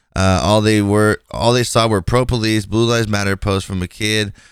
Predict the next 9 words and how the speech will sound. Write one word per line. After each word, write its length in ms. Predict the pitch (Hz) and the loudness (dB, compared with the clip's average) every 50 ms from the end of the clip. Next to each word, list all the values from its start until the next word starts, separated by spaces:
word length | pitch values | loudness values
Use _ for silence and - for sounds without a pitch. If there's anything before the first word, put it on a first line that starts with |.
| _ _ | _ _
who 140 | _ - 92 | _ -2 0
had 180 | 95 98 95 87 | 2 2 2 2
been 260 | 87 101 101 98 92 | 2 2 2 2 0
a 120 | 87 95 | -2 -4
police 420 | 85 - - 92 92 95 101 101 - | -4 -4 -4 -2 0 0 0 0 -2
and 100 | 92 - | -4 -4
fire 280 | - 98 95 95 95 | -2 -2 0 0 0
department 400 | 90 87 - 92 87 85 85 85 | -2 -2 -4 -4 -4 -4 -6 -8
cadet, 480 | - - 82 85 110 117 127 127 - - | -8 -10 -8 -2 -2 0 0 0 -2 -6